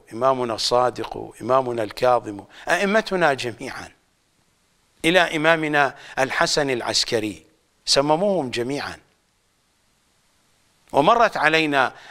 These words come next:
الروايات: "إنه عهد من رسول الله، ما منا إلا مقتول أو مسموم". ومسموم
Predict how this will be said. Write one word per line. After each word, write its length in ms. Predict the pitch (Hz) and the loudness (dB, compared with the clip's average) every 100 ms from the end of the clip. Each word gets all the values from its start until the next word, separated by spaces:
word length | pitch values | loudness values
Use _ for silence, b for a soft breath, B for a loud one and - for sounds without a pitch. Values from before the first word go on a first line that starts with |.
| - | 0
الروايات: 640 | 147 147 143 139 175 180 185 - _ _ _ _ _ 131 | 2 4 4 4 2 0 -8 -12 _ _ _ _ _ -2
"إنه 320 | 147 156 151 | 2 4 6
عهد 340 | 147 143 151 | 4 2 -2
من 380 | 160 147 147 175 | -2 0 -2 2
رسول 420 | 143 131 135 117 | 0 0 -4 -4
الله، 280 | 104 98 90 _ b b b b b 117 | -6 -8 -12 _ b b b b b 2
ما 180 | 147 | 2
منا 440 | 156 185 185 160 143 | 4 2 4 4 2
إلا 300 | 175 160 143 | 2 2 2
مقتول 680 | 135 - - 160 151 131 | -2 -4 -4 -2 -2 -2
أو 160 | 113 120 | -2 -2
مسموم". 500 | 107 - - 98 87 _ _ _ _ _ _ _ _ _ _ _ _ _ _ _ _ _ _ _ _ _ - - | -4 -8 -10 -12 -14 _ _ _ _ _ _ _ _ _ _ _ _ _ _ _ _ _ _ _ _ _ -18 -6
ومسموم 1040 | 170 214 - 240 330 359 330 262 214 139 | 0 0 0 2 2 2 2 0 0 -4